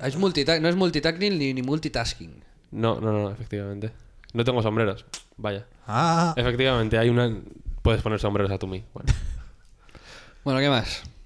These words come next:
Speaker 2: Eh, vamos a
Speaker 1: Bueno,
Speaker 2: ver.
Speaker 1: esto de multita-, multitáctil quiere decir que no es como el iPhone, que puedes poner dos dedos y, y arrastrar cosas, dos cosas a la vez. Sí que puedes arrastrar el dedo o arrastrar los menús.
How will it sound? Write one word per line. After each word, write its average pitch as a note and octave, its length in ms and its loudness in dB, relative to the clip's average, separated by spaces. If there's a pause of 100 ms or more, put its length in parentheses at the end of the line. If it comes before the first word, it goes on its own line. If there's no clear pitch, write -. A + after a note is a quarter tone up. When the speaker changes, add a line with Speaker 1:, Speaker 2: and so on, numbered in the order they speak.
(200)
Speaker 2:
Eh, G#2+ 480 4
vamos G#2 120 2
a G2+ 100 -2
Speaker 1:
Bueno, - 40 0
Speaker 2:
ver. G2 80 2
Speaker 1:
esto - 140 0
de D#3+ 100 4
multita-, B2+ 500 -4
multitáctil A#2+ 760 -4
quiere A2+ 180 -2
decir B2+ 200 -2
que B2+ 100 -2
no A2+ 80 -4
es A#2 100 -4
como A2+ 220 -4
el G#2 60 0
iPhone, A#2+ 300 -2
que F#2 100 -8
puedes G2+ 240 -4
poner G#2+ 480 -4
dos G#2 240 -6
dedos A#2+ 380 -2
y, G2+ 240 -6
y G2+ 120 -6
arrastrar G2 480 -6
cosas, G#2 480 -8
dos A2+ 140 -4
cosas G#2 300 -10
a A2 40 -8
la F#2+ 80 -6
vez. B2+ 200 -2 (460)
Sí C#3+ 80 -2
que C#3 80 2
puedes B2+ 260 2
arrastrar A#2 400 -4
el G#2 120 -2
dedo B2 240 2
o G#2+ 60 0
arrastrar A2+ 260 -4
los A#2 100 -4
menús. A2+ 440 -6